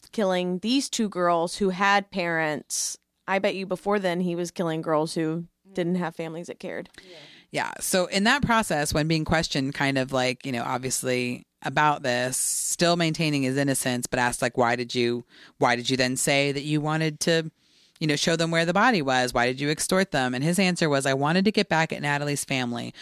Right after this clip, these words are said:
Speaker 3: Her parents have been making my life tough for five years." Yeah. And then he pleaded guilty on January eleventh, two thousand twelve, uh, to killing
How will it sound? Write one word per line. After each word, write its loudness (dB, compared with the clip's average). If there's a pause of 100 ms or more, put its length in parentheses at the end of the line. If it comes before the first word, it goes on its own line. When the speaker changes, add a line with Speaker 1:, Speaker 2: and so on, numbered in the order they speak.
(220)
Speaker 3:
Her 2
parents -2
have -6
been 0
making 2
my 2
life 2
tough -2
for -2
five 0
years." -6 (1160)
Yeah. -2 (180)
And 0
then 2
he 2
pleaded 2
guilty 0
on -2
January 0
eleventh, -2
two -6
thousand -2
twelve, -2 (460)
uh, 0 (100)
to -2
killing -2